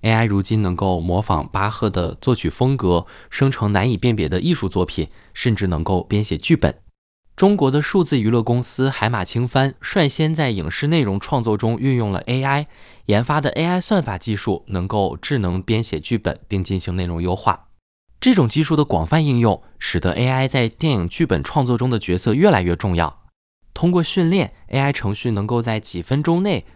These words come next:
根据类型关键词和情节要素生成完整的剧本大纲，甚至开始创造原创内容。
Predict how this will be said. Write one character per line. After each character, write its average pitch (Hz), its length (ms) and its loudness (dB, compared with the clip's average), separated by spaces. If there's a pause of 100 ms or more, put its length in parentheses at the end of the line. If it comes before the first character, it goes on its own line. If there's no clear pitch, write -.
根 135 180 -2
据 135 200 0
类 127 200 0
型 104 220 -6
关 120 160 -2
键 123 160 -2
词 98 240 -6
和 104 160 -4
情 - 180 -6
节 113 140 -2
要 110 160 0
素 98 240 -6
生 123 180 -6
成 110 220 -6
完 92 240 0
整 165 160 2
的 92 80 -2
剧 117 160 -4
本 87 160 -4
大 95 140 -6
纲， 101 260 0 (320)
甚 160 240 0
至 143 100 0
开 147 200 -6
始 123 120 -8
创 127 280 -4
造 117 200 0
原 90 220 -2
创 208 220 0
内 139 100 2
容。 87 240 -4